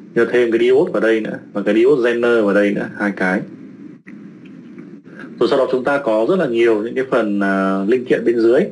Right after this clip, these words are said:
Có quang trở, có nút bấm, có chiết áp này, đấy. Có công tắc gạt, có cảm biến, à, hồng ngoại, cảm biến, đây, cảm biến hồng ngoại đấy,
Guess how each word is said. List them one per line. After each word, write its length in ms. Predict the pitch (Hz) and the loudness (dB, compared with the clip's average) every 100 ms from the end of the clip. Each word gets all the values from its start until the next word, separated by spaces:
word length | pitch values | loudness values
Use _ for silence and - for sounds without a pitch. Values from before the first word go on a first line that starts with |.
| - - - - - | -8 -20 -20 -20 -12
Có 180 | - 104 | -4 -2
quang 300 | 104 127 127 | 0 -4 -2
trở, 380 | - 104 90 80 - | 0 0 0 -4 -8
có 200 | - 98 117 | -2 0 0
nút 120 | 151 | -2
bấm, 420 | - 139 131 156 214 202 | -2 0 0 0 -4 -6
có 260 | - 104 107 | -4 -2 0
chiết 160 | - 175 165 | 0 -2 0
áp 320 | 160 185 - | -2 -2 -4
này, 120 | 107 - - | -8 -10 -14
đấy. 380 | 104 95 104 123 - - - - - | -8 -4 -2 -2 -6 -16 -20 -20 -8
Có 400 | 107 107 107 117 | -2 0 2 0
công 200 | 131 123 | -2 -2
tắc 100 | 151 - | -4 -4
gạt, 320 | 117 110 - - - | 0 0 -2 -6 -8
có 300 | 107 98 107 110 | -4 -2 -2 -2
cảm 280 | 110 85 90 | -4 -4 0
biến, 360 | 104 107 139 | 0 2 0
à, 400 | 147 139 135 135 - - - - | 0 2 2 0 -4 -16 -20 -4
hồng 240 | 110 104 | 0 2
ngoại, 440 | 104 117 127 - 110 | 2 2 0 -4 -4
cảm 260 | 101 92 90 | -4 -2 0
biến, 260 | 101 107 | 2 2
đây, 140 | 117 113 | 0 -2
cảm 160 | 104 95 | -2 -2
biến 100 | 101 | 0
hồng 200 | 113 101 | 0 0
ngoại 300 | 110 104 101 | 0 0 -2
đấy, 140 | 107 | -2